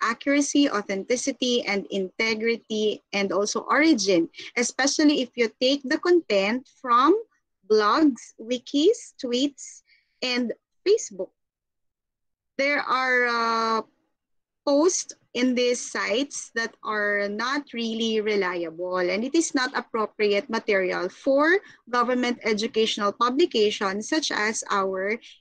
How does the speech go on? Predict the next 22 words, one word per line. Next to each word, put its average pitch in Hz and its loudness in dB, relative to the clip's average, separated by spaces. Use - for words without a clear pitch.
A 220 2
D 180 -12
Ms. 190 -2
They 226 4
may 214 2
not 226 0
be 294 4
reliable 277 4
sources 254 0
of 226 -2
factual 220 -4
information 196 -6
and 175 -8
content. 196 -4
As 196 0
we 202 2
all 254 6
know, 285 8
there 226 2
are 185 -2
proliferation 262 2
of 202 -4